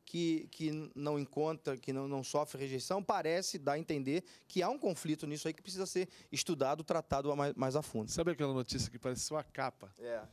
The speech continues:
Speaker 2: Tem uma série de conflitos e a igreja, por outro lado, a igreja precisa aprimorar essa questão do, do, do conflito,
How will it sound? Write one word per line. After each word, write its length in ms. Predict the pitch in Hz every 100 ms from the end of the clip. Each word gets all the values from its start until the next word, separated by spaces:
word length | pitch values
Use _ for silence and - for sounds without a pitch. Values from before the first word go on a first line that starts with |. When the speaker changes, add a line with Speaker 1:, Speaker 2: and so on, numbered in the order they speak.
| - 117
Speaker 2:
Tem 100 | 113
uma 140 | 143 143
série 300 | - 175 185
de 100 | 156
conflitos 960 | - 123 - 165 170 143 101 104 - -
e 80 |
a 60 | 139
igreja, 460 | 131 135 147 131 123 _ -
por 140 | - 170
outro 160 | 165
lado, 240 | 139 147 143
a 20 |
igreja 360 | 139 135 139 147
precisa 560 | 151 143 - 156 139
aprimorar 720 | 131 143 151 135 127 135 139
essa 180 | 123 123
questão 500 | - 123 - 120 127 - _ _ - - _ _
do, 420 | 107 123 131 123
do, 520 | - 117 127 123 123 - - -
do 80 | -
conflito, 680 | - 170 - 143 135 - -